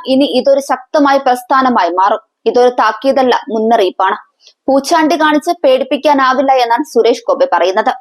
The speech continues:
സുരേഷ് ഗോപിയുടെ നിലപാടിനെതിരെയും പെരുമാറ്റത്തിനെതിരെയും രൂക്ഷമായ വിമർശനങ്ങളാണ് സോഷ്യൽ മീഡിയയിൽ ഉയരുന്നത്. നടന് താനെന്ന ഭാവമാണെന്നും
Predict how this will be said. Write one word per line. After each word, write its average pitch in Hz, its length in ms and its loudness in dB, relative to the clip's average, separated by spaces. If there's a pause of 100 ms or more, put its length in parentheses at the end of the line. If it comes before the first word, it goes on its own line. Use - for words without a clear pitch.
(600)
സുരേഷ് 359 520 0
ഗോപിയുടെ 392 340 0
നിലപാടിനെതിരെയും 339 960 0 (140)
പെരുമാറ്റത്തിനെതിരെയും 285 1000 0 (140)
രൂക്ഷമായ 285 520 2
വിമർശനങ്ങളാണ് 277 840 0
സോഷ്യൽ 240 460 -2
മീഡിയയിൽ 202 360 0
ഉയരുന്നത്. 196 400 0 (600)
നടന് 233 420 0
താനെന്ന 262 460 0
ഭാവമാണെന്നും 269 720 0